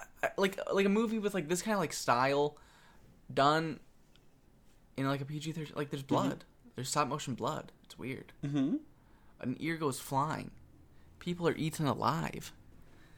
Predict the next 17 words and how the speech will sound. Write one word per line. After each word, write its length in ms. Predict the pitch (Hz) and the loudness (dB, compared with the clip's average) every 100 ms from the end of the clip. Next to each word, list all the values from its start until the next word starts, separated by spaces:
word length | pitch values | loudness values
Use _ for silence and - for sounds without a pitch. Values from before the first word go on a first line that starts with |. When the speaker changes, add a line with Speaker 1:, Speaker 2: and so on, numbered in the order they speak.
| - - - - - - - - | -20 -20 -20 -20 -20 -20 -16 -8
Speaker 1:
This 100 | 147 | -6
boy 240 | 175 190 | 0 2
is 280 | 185 123 - - - - - | 2 2 -4 -14 -20 -14 6
tortured. 480 | - 208 214 - - | 10 10 8 -2 -2
I'm 140 | 113 | -2
just 140 | - - | -2 -8
joking. 280 | - - | -10 -2
Speaker 2:
Yeah. 100 | 160 160 - | -2 0 6
Speaker 1:
Um, 320 | 160 156 143 196 - - - - | 6 6 4 -6 -6 -10 -10 4
I 60 | 160 | 8
also 180 | 190 269 | 8 8
love 220 | 143 135 | 8 8
the 80 | 131 | 8
fucking 260 | 120 - | 2 2
poster 320 | - 104 - 110 | 0 0 -4 -6
for 140 | 127 | -2
this. 240 | 131 131 | -2 -4